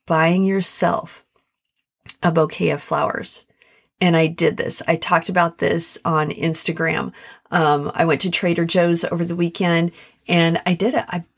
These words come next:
I bought myself a three dollar and ninety-nine cent bouquet of flowers. There was no reason for it. It took me back to Tara Schuster's book that I talked about, I believe, in episode four. Go back and give that a listen. It's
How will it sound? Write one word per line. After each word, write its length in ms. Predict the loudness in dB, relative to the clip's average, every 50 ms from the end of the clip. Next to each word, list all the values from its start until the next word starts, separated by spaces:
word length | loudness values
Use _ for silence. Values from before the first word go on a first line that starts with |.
| -4 -2
I 120 | -2 -2
bought 340 | 0 2 2 2 2 2 2
myself 720 | 2 0 0 0 0 0 0 2 2 0 -2 -4 -12 -20 _ _ _ _ -10
a 100 | -8 -8
three 340 | -8 -8 -6 -4 -2 0
dollar 300 | 2 2 2 2 2 0
and 80 | 0 0
ninety-nine 500 | 0 0 2 2 2 0 0 0 0 0
cent 380 | -2 -2 -2 -2 -2 -2 -4 -2
bouquet 420 | -4 -4 -2 -2 0 0 2 2
of 140 | 0 -2 -4
flowers. 460 | -4 -2 -2 -2 -2 -4 -8 -10 -12 _ _ _ _ -20 -20 _ _ _ _ -8 -4
There 280 | -2 2 2 2 2
was 200 | 2 2 2 4
no 160 | 4 4 2
reason 440 | 2 2 0 -2 -2 -2 -2 -2 -4
for 260 | -4 -2 0 0 2
it. 160 | 2 0 0 0
It 120 | -2 0
took 200 | 0 0 -2 0
me 100 | 0 -2
back 360 | 0 2 2 2 2 0 -2 -4
to 260 | -4 -2 -2 -2 -2
Tara 280 | -2 0 0 0 0
Schuster's 500 | 0 0 -2 -2 -2 -2 0 -2 -2 -2
book 260 | -2 0 -2 -2 -2 -2
that 160 | -2 2 2
I 180 | 2 2 2
talked 340 | -2 -4 -2 -2 -2 -2 -2
about, 260 | -2 0 0 0 0
I 60 | -2 -2
believe, 340 | -4 -2 -2 -2 -2 -2
in 100 | -2 -2
episode 600 | -2 -2 -2 -2 -2 -4 -2 0 0 0 0 -2
four. 400 | -6 -8 -4 0 0 2 0 0 -4 -12 -20 -20 -20 -6 -2
Go 120 | 0 0
back 280 | 2 2 2 2 0 -2
and 100 | -4 -2
give 160 | -2 -2 0
that 160 | 0 0 2
a 60 | 2
listen. 340 | 2 2 2 0 0 0 -2
It's 260 | -2 -4 -4 -8 -10